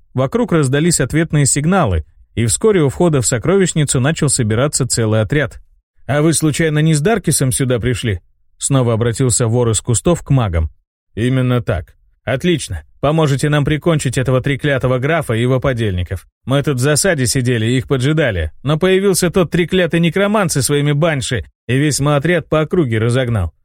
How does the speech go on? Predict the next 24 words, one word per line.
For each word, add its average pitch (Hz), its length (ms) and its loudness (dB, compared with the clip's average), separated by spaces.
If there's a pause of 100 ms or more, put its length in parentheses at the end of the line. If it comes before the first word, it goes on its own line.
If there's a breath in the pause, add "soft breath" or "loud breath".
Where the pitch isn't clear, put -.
(160)
Так 139 180 -2
что 143 200 -2
помощь 139 340 -2
магов 151 400 0
против 135 340 -2
этих 127 280 -2
треклятых 131 580 -2
уродов 147 400 2
будет 143 320 0
нам 143 180 0
очень 135 240 -2
кстати". 92 500 -4 (360)
Чародей 190 420 2
переглянулся 185 680 2
со 139 140 0
своими 139 280 0
товарищами, 127 800 0
совещаясь 123 720 0
с - 80 -4
ними 165 220 0
о 104 80 0
чем-то 113 340 -2
через 113 280 -2
приват. 127 400 -2